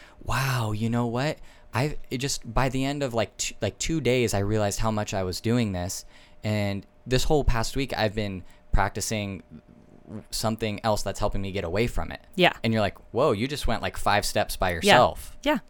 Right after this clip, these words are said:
Speaker 2: Bec-, because you, we all have that ability.
Speaker 1: Yeah.
Speaker 2: We just don't know how to tap into it.
Speaker 1: Mm-hmm.
Speaker 2: And that's what I do as a coach. I just help my clients tap into what they already have access to.
Speaker 1: Yeah.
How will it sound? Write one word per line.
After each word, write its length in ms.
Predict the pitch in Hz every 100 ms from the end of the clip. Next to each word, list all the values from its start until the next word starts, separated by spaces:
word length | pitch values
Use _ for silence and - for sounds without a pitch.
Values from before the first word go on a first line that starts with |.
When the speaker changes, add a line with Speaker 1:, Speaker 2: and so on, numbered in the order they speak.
| - - -
Speaker 2:
Bec-, 300 | 233 - -
because 320 | 214 240 269 233
you, 120 | 233 - - - - -
we 380 | 202 214 254 285 -
all 280 | 208 220
have 280 | 214 196 185
that 180 | 185 -
ability. 580 | 175 233 233 - - -
Speaker 1:
Yeah. 200 | 92 85 87 - - _ _ _ _ -
Speaker 2:
We 140 | 214 214
just 200 | 233 -
don't 160 | 214
know 80 | 214
how 140 | 180
to 60 | 180
tap 260 | 180 160 165
into 240 | 175 -
it. 180 | - - _ -
Speaker 1:
Mm-hmm. 160 | - 180
Speaker 2:
And 160 | 185
that's 280 | 208 226 -
what 280 | 190 180 - -
I 80 |
do 160 | 156 156
as 100 | 170
a 40 |
coach. 400 | - 349 - - -
I 80 | 175
just 160 | 208 -
help 500 | - - 214 220 - - - - - _
my 120 | 185 190
clients 540 | - 302 214 - - - -
tap 360 | - 208 226
into 280 | 214 233 214
what 140 | 180 180
they 140 | 170 -
already 440 | 214 262 254 226 202
have 280 | 202 214 -
access 540 | 220 233 - - -
to. 380 | - 147 - 285 - - -
Speaker 1:
Yeah. 200 | 95